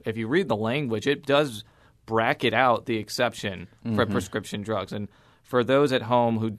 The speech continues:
Speaker 1: don't understand legislative ease, when you bracket something out in legislation, you are essentially taking it out of the law.
Speaker 2: Yep.
Speaker 1: And for whatever reason, I guess we'll get to that in a second, in this bill, it,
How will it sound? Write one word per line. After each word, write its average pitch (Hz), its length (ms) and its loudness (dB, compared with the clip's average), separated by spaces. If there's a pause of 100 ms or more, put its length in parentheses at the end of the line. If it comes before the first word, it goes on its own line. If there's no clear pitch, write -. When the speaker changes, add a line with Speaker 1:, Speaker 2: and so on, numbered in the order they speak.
(140)
Speaker 1:
don't 123 280 2
understand 113 640 -2
legislative 110 540 -4
ease, 110 200 -4
when 113 100 -2
you 110 80 0
bracket 123 460 0
something 117 380 -2
out 113 100 -2
in 110 80 -4
legislation, 107 600 -6
you 107 120 -4
are 101 80 -2
essentially 123 520 -4
taking 117 360 -6
it 101 100 -4
out 98 160 -2
of 90 60 -6
the 95 80 -10
law. 87 340 -6 (500)
Speaker 2:
Yep. 117 80 -4
Speaker 1:
And 113 160 -2
for 113 440 2
whatever 147 500 2
reason, 117 480 0
I 107 80 -2
guess 120 180 -4
we'll 113 100 -4
get 113 140 -2
to 110 100 -6
that 104 160 -4
in 101 100 -8
a 98 40 -8
second, 104 440 -6 (480)
in 139 160 0
this 135 180 0
bill, 113 300 2
it, 117 200 -2